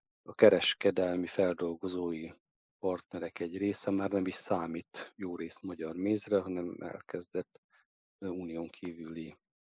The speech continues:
mézeket, ö, importálni, és ugye ezeket már a hazai piacra is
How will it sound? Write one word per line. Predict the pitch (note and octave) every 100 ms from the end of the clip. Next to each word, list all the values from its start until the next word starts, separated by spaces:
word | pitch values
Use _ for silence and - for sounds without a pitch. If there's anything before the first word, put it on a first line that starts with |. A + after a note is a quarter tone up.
| - -
mézeket, | G2 E2+ F2 F2 - F2 -
ö, | F#2+ F2 D2+ _ _ _ _ _ _ _ _ _ _ _ _ _
importálni, | - G#2+ A#2 A2+ - - G#2+ A2 A#2 - - - - - - - _ _
és | - -
ugye | - F#2+
ezeket | F2+ - F2+ G#2 - - - _ _ _ _ _ _
már | G#2 F#2 F#2
a |
hazai | G2 F2+ F#2
piacra | F#2 G#2 F#2 D2+ - F#2+ F2
is | F2 -